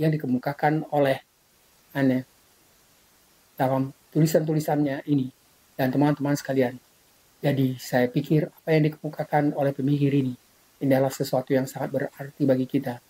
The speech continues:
untuk bisa memahami bagaimana misalnya perbedaan mendasar antara manusia dengan chat G P T dan memahami juga apa manfaat dari chat G P T itu pada manusia.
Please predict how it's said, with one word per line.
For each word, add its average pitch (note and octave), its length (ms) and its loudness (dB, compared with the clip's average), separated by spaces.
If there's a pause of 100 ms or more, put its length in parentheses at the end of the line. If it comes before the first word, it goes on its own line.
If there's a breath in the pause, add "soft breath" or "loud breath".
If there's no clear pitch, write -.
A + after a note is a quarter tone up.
(340)
untuk C#3 240 0
bisa D3+ 240 2
memahami D3 480 0 (640)
bagaimana C#3 400 0
misalnya C#3 400 0
perbedaan C3 640 -2
mendasar C3 720 0
antara C3 240 -2
manusia B2+ 480 0 (560)
dengan C3+ 480 0
chat D3 160 -2
G C#3+ 160 -2
P C#3+ 40 4 (120)
T - 40 -6 (680)
dan C3 240 0
memahami C3+ 400 -2
juga B2+ 320 -2 (560)
apa C#3+ 560 -2
manfaat C3+ 640 -6
dari B2+ 320 -4 (560)
chat D3 240 -2
G D3 60 -6 (100)
P C#3 160 0
T - 20 0 (140)
itu A#2+ 160 -2 (560)
pada A#2+ 240 -2
manusia. A#2+ 480 -4